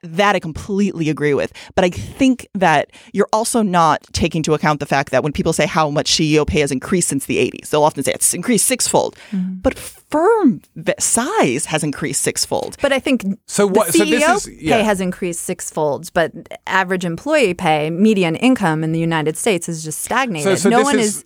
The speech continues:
Speaker 2: only the C E Os are
Speaker 3: Yeah.
Speaker 2: enjoying
Speaker 1: And
Speaker 2: a
Speaker 1: I agree
Speaker 2: fair
Speaker 1: with that.
Speaker 2: wage,
Speaker 1: And that I very
Speaker 2: which
Speaker 1: much
Speaker 2: is unfair.
Speaker 1: And
Speaker 3: So
Speaker 1: that,
Speaker 3: the,
Speaker 1: yeah,
Speaker 3: so
Speaker 1: that I
Speaker 3: let's,
Speaker 1: agree with.
Speaker 3: let's just bring this down to its, its core question here, which is that should P-, C E Os be t-,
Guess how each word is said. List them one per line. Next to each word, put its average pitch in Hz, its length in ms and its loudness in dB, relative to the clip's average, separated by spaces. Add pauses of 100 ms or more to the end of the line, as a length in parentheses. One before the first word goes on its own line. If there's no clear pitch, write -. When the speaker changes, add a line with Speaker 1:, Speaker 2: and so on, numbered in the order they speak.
Speaker 2:
only 285 300 2
the 233 100 4
C 233 380 -4
E 233 40 4
Os 214 300 0
are 180 80 0
Speaker 3:
Yeah. 180 60 -2
Speaker 2:
enjoying 185 580 -6
Speaker 1:
And 226 100 2
Speaker 2:
a 233 40 4
Speaker 1:
I - 20 4
agree 233 180 6
Speaker 2:
fair 196 240 4
Speaker 1:
with 180 60 -4
that. 196 40 -2
Speaker 2:
wage, 208 220 0
Speaker 1:
And 208 160 -2
that 240 240 4
I 220 120 0
very 196 340 0
Speaker 2:
which 196 100 -2
Speaker 1:
much 175 220 -4
Speaker 2:
is - 80 -12
unfair. 170 440 -2
Speaker 1:
And 233 120 2
Speaker 3:
So 240 60 4
Speaker 1:
that, 254 200 2
Speaker 3:
the, 214 180 2
Speaker 1:
yeah, 175 120 -2
Speaker 3:
so 214 80 4
Speaker 1:
that 175 200 0
I 175 40 2
Speaker 3:
let's, 233 100 2
Speaker 1:
agree 147 140 -4
with. - 100 -6
Speaker 3:
let's 220 140 0
just - 180 -4
bring 180 220 2
this 147 180 -2
down 139 300 0
to 123 160 0
its, 98 260 -4
its 98 280 -4
core 127 380 -2
question 107 500 -2
here, 82 320 -8
which 113 300 0
is 123 260 2
that 127 300 0
should - 440 -2
P-, 165 280 -6
C 208 420 0
E 202 40 6
Os 165 200 0
be 143 160 -4
t-, - 200 -12